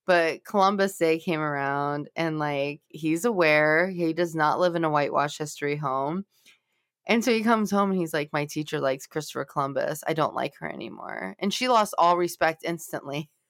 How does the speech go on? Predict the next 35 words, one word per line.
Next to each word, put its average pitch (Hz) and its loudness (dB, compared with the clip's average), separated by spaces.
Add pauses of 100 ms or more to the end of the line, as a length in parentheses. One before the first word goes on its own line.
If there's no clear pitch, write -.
<laughs> - -20
from 202 2
him. 175 0 (520)
And 196 4 (480)
she - -6
kept 190 2
sending 214 0
those 165 0
worksheets 202 -2
home 143 0
with 147 -8
Christopher 180 -6
Columbus 220 -2
on 151 0
it. 147 -2
And 160 2
I 302 4
didn't 190 2
start 151 2
anything 143 -4
'cause 170 -6
I 185 2
knew 185 2
where 165 2
she 156 -6
was 143 -6
coming 196 0
from, 151 0 (280)
but 262 2
maybe 277 2
I 180 6
should 185 2
have 127 -2
to 196 -4
help 185 2